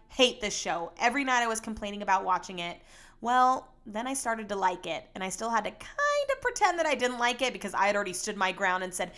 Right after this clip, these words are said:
"There's no way in hell I'm gonna like this show." And Brett was like, "I bet you will. Everyone in England raves about it." And I said, "Well, that's stupid. There's no way I'm gonna like it." So, um, of course, about season two, I started to like it,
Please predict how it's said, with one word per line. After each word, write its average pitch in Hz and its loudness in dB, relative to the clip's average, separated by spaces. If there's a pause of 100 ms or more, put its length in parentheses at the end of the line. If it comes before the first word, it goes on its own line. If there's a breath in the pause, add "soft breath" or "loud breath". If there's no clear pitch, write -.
(180 loud breath)
"There's 277 6
no 262 6
way 220 2
in 196 -2
hell 311 10
I'm 247 4
gonna 220 4
like 190 2
this 190 -4
show." 180 0
And 180 -6
Brett - -2
was 202 -6
like, 185 -2
"I 190 -2
bet 202 -4
you 226 -10
will. 208 2
Everyone 220 0
in 214 -4
England 208 -6
raves 190 -4
about 190 2
it." 190 -4
And 185 -8
I 190 -6
said, 190 -8 (200 loud breath)
"Well, 233 2
that's 233 6
stupid. 208 8
There's 202 2
no 208 4
way 180 0
I'm 180 -4
gonna 180 -4
like 185 -4
it." 170 -8 (260 loud breath)
So, 214 4
um, 202 0
of 185 -8
course, 240 0
about 226 2
season 240 -6
two, 240 0 (320 loud breath)
I 185 -6
started 180 -4
to 269 -4
like 185 0
it, 196 -4